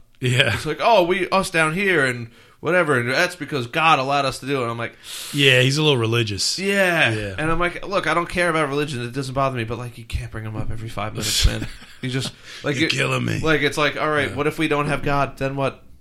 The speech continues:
Speaker 1: Mm.
Speaker 2: I ain't gonna get as lucky as you are, all right? I don't, I'm not banking on God to hook me up."
Speaker 1: Yeah,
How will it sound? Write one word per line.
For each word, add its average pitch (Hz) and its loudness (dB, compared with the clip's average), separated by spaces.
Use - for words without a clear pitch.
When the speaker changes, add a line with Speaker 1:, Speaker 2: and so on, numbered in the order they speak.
Speaker 1:
Mm. 113 -10
Speaker 2:
I 131 4
ain't 151 0
gonna 151 0
get 147 4
as 139 0
lucky 147 -2
as 143 -2
you 160 2
are, 156 2
all 139 -6
right? 143 2
I 131 0
don't, 147 -4
I'm 139 -4
not 147 2
banking 147 2
on 143 -2
God 147 2
to 139 -2
hook 139 0
me 147 2
up." 147 0
Speaker 1:
Yeah, 117 0